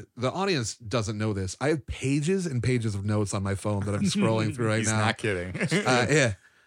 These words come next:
Speaker 1: Um, let me see here. Are there any big quotes or things I missed? Oh,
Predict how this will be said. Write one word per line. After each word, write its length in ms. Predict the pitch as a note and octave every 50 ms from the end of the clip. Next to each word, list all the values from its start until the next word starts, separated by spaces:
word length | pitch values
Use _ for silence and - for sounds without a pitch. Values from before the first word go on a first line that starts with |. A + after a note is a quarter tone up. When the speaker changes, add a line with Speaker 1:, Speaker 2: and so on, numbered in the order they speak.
| _ _ -
Speaker 1:
Um, 720 | B2 B2+ B2+ B2 B2 B2 B2 A#2+ A#2 A#2+ A#2+ A#2+ B2 B2+
let 80 | B2+ A#2+
me 100 | A#2+ A2+
see 260 | G#2 A#2+ A2+ A2 G#2+
here. 340 | A2 G#2+ G#2+ G#2+ G#2 G#2 G#2
Are 100 | - G2
there 120 | A2+ B2
any 140 | B2 B2 A#2
big 320 | G2+ E2+ F#2 G#2 B2+ A#2
quotes 400 | G#2+ - - A2+ A2 G2 - -
or 60 | A2+
things 500 | G#2+ - B2 A#2+ A#2 A2+ A#2 A#2 A2 - -
I 300 | A#2 A#2 A#2 A#2 A2+ A2 G#2+ -
missed? 380 | A#2 A#2 A#2+ A2+ G#2+ - -
Oh, 180 | C#3+ A#2+ G2+ F#2